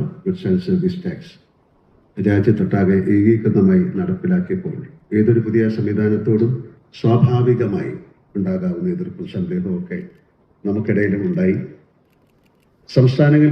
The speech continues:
വിധിച്ചിരുന്ന ചുങ്കം അവരുടെ അധികാര പരിധിയിൽ നിന്ന് മാറിയപ്പോൾ എന്ത് ചെയ്യും എന്നൊരാശങ്ക സംസ്ഥാന ഭരണകൂടങ്ങൾക്കുണ്ടായി. എന്നാൽ ഇപ്പോൾ നമുക്കെല്ലാം കാര്യങ്ങൾ പകൽ പോലെ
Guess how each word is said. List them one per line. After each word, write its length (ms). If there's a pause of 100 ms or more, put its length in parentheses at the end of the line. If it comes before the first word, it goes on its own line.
വിധിച്ചിരുന്ന 500 (120)
ചുങ്കം 360
അവരുടെ 220
അധികാര 360
പരിധിയിൽ 400
നിന്ന് 200
മാറിയപ്പോൾ 500 (600)
എന്ത് 220
ചെയ്യും 320 (180)
എന്നൊരാശങ്ക 560
സംസ്ഥാന 480 (140)
ഭരണകൂടങ്ങൾക്കുണ്ടായി. 1160 (760)
എന്നാൽ 240
ഇപ്പോൾ 260 (220)
നമുക്കെല്ലാം 440
കാര്യങ്ങൾ 460
പകൽ 240
പോലെ 280